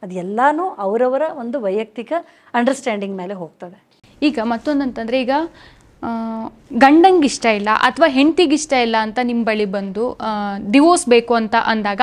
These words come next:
Speaker 2: ಆ ಪ್ರೊಸೀಜರ್ ಎಷ್ಟು ಲೆಂದಿ ಆಗಿರತ್ತೆ ಅಥವಾ ಮ್ಯೂಚುವಲ್ ಡಿವೋರ್ಸಲ್ಲಿ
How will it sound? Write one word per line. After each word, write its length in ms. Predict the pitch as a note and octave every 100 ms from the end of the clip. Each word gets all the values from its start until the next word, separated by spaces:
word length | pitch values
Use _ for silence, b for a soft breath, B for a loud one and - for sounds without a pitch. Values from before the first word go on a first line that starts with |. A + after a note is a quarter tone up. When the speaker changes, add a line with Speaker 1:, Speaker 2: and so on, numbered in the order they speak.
| -
Speaker 2:
ಆ 180 | B3 F4
ಪ್ರೊಸೀಜರ್ 520 | - E4 D4+ C#4+ C4+
ಎಷ್ಟು 280 | C4+ - D4+
ಲೆಂದಿ 360 | B3+ A#3+ B3+
ಆಗಿರತ್ತೆ 440 | C4+ G#3 G#3 G3+ C#4+
ಅಥವಾ 180 | D4+ F4+ B B
ಮ್ಯೂಚುವಲ್ 600 | B3 D4 G4 G4 G4+ G4 B3+
ಡಿವೋರ್ಸಲ್ಲಿ 800 | C4+ C#4 C#4 B3+ A3 A#3 E4